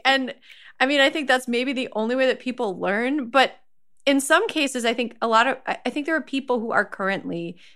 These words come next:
in situations where they can't get out of it for whatever reason, and they are working for somebody who is actively mean or actively making their life hell. Alyssa, when you were working in a situation where you had somebody who was, like,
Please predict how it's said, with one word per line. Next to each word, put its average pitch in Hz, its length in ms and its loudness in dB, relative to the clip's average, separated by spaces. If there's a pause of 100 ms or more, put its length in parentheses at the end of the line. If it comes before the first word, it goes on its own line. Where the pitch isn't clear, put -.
(180)
in 202 200 0
situations 170 920 -8
where 165 380 0 (300)
they 165 100 -2
can't 233 240 -4
get 285 140 0
out 220 160 4
of 190 80 -4
it 185 120 -4
for 170 140 -8
whatever 190 340 0
reason, 156 400 -8
and 196 140 -4
they 202 60 0
are 214 100 2
working 208 320 -4
for 196 140 -8
somebody 180 360 -6
who 180 160 -8
is 156 380 -4 (380)
actively 185 560 0
mean 160 560 -4
or 180 160 0
actively 170 440 -2
making 165 300 -8
their 165 120 -4
life 165 200 -2
hell. 165 400 0
Alyssa, 180 640 0 (340)
when 208 160 -2
you 285 100 0
were 370 140 2
working 170 640 -2 (260)
in 208 80 -4
a 196 60 -4
situation 175 680 -4
where 175 80 -4
you 175 200 -4
had 185 260 -4
somebody 190 280 -6
who 180 260 -6
was, 190 300 -6
like, 175 440 -2